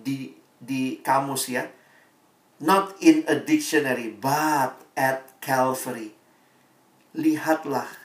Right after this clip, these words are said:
ke Calvary. Sekarang orang kalau ditanya,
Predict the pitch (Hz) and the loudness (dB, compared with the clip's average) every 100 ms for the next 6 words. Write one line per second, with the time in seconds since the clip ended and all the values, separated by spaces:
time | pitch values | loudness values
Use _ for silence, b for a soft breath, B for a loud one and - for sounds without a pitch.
0 | - 151 - 135 127 123 - 120 117 117 | -10 -10 -2 2 4 2 -4 -6 -6 -14
1 | _ _ b b b b b _ _ _ | _ _ b b b b b _ _ _
2 | _ - - 131 143 135 131 139 127 123 | _ -12 0 2 2 0 0 0 -2 -2
3 | 127 127 127 | -2 -2 -2